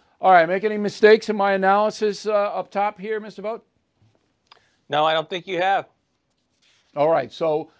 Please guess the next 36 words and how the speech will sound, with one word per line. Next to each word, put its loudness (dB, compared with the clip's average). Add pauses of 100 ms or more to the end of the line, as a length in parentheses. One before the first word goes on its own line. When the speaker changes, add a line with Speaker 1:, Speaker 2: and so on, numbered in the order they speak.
(100)
Speaker 1:
it -12
was -8
clean. -4
It -20
was -18
a -14
clean -6
analysis. -8 (240)
No -8
factual 0
errors, 0 (240)
no -14
hyperbole, -4 (300)
no -10
exaggeration, -6
no -4
ideology. -6
Is -20
that -10
correct -10
in -12
your, -8 (180)
from -10
your -4
point -12
of -12
view? -10 (600)
Speaker 2:
I -16
think -12
that's -14
a -8
fair -4
way -4
to -6
put -6
it. -10